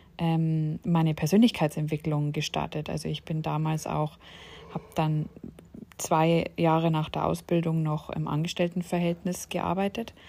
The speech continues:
und hab dann eben, ähm, auch Carmen und Ingo kennengelernt. Die haben mich damals sehr mitgenommen auf dem Weg. Das sind, ähm, ja, sehr angesehene Hochzeitsfotografen im deutschsprachigen Raum.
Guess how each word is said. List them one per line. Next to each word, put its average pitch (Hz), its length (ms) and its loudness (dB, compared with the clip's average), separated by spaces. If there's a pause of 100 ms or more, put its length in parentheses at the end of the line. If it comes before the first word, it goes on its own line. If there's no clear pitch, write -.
(360)
und 165 120 -4
hab 156 180 -6
dann 156 220 0
eben, 156 480 -2
ähm, 151 220 -4
auch 151 140 -8
Carmen 151 280 0
und 147 140 -2
Ingo 202 180 6
kennengelernt. 185 840 2
Die 170 80 -2
haben 160 220 0 (140)
mich 165 200 -2
damals 156 440 -2
sehr 160 320 0 (380)
mitgenommen 185 680 4
auf 170 180 2
dem 165 180 0
Weg. 180 300 6
Das - 280 -10
sind, 151 340 -2
ähm, 151 340 -4 (340)
ja, 143 160 0
sehr 175 300 4
angesehene 175 540 4
Hochzeitsfotografen 170 1080 0
im 165 160 0
deutschsprachigen 156 640 0
Raum. 170 300 2